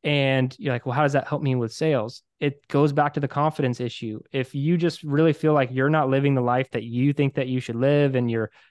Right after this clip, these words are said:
relationships aren't taken care of at home, and you're just not confident in general,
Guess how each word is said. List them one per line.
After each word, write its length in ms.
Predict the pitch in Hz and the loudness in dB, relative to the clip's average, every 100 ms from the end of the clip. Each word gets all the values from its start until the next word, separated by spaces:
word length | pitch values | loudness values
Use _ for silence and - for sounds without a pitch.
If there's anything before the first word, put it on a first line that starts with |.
| _ | _
relationships 600 | 117 127 160 151 139 139 139 | -2 2 2 0 -2 0 0
aren't 160 | 139 | -2
taken 300 | - 139 139 | -4 -2 -2
care 240 | 135 139 139 | -2 0 2
of 120 | 127 | 0
at 120 | 107 | -2
home, 420 | 151 156 151 147 | 0 2 2 0
and 400 | 139 123 120 127 | 0 -2 -4 -4
you're 140 | 135 131 | -2 0
just 340 | 127 - - _ _ - | -2 -6 -14 _ _ -4
not 460 | 139 147 147 147 _ _ - | 0 2 2 -2 _ _ -4
confident 420 | 175 175 180 175 | 0 2 0 2
in 140 | 170 | 2
general, 480 | 147 185 131 110 | 2 2 2 -2